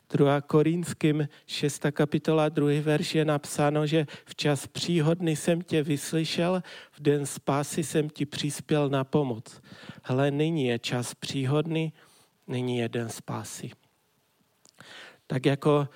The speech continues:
Pán Ježíš už chodil za svítání v ten čas příhodný na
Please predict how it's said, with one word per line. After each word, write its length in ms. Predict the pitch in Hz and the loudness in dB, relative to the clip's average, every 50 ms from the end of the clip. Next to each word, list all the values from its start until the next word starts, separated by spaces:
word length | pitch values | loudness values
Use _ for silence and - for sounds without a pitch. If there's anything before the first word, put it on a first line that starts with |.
| - _ _ _ _ _ _ | -14 _ _ _ _ _ _
Pán 220 | - 135 143 147 | -2 0 0 2
Ježíš 500 | 143 151 151 - - 117 - - - - | 0 0 0 -2 -4 -4 -4 -6 -8 -8
už 240 | - 170 131 113 - | -8 -8 -6 -6 -6
chodil 440 | - - 143 139 131 127 127 127 120 | -4 -2 -2 0 0 0 0 0 -2
za 200 | - 139 123 127 | -2 -4 -4 -4
svítání 840 | - - - 143 143 151 147 - 160 143 139 135 139 135 127 113 - - - - - - _ | -6 -6 -4 -2 -2 -2 0 0 2 2 2 2 0 0 -2 -2 -6 -12 -20 -20 -20 -20 _
v 120 | _ - | _ -10
ten 280 | - - 143 135 135 131 131 - | -2 0 0 2 2 0 -2 -2
čas 340 | - 156 143 147 - - | 0 0 2 0 0 -4
příhodný 880 | - - - - 160 165 175 156 143 151 139 131 127 117 113 110 101 - _ _ | -8 -12 -8 -4 0 2 2 4 4 2 2 0 0 -2 -4 -4 -6 -8 _ _
na 340 | - 123 123 120 117 117 117 | -4 0 0 0 0 -2 -4